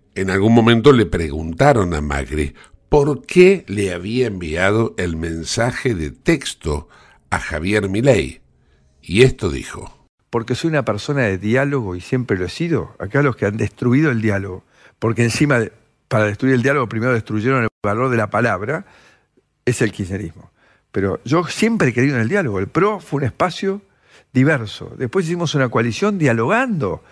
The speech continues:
Speaker 2: superando límites. Abrimos el diálogo de vuelta con el mundo. Teníamos relaciones impecables con Uruguay, Paraguay, ya están a los tiros de vuelta. Con el mundo entero. Generamos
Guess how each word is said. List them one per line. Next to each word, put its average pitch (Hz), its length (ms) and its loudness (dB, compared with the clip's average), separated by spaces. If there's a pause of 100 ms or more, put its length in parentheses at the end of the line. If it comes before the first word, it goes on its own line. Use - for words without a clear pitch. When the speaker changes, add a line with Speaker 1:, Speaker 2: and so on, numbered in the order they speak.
(200)
Speaker 2:
superando 131 540 0
límites. 147 680 -4 (340)
Abrimos 156 400 0
el 147 80 2
diálogo 185 340 0
de 131 60 0
vuelta 170 300 -2
con 120 120 -4
el 110 120 -4
mundo. 151 520 -4 (280)
Teníamos 196 280 0
relaciones 139 420 0
impecables 139 800 0
con 110 180 -2
Uruguay, 131 500 0
Paraguay, 123 560 0
ya 127 60 -2
están 151 200 0
a 143 60 0
los 107 200 -4
tiros 143 240 0
de 104 60 -2
vuelta. 120 520 -2 (340)
Con 143 180 2
el 147 120 2
mundo 185 320 0
entero. 131 580 0 (640)
Generamos 185 640 0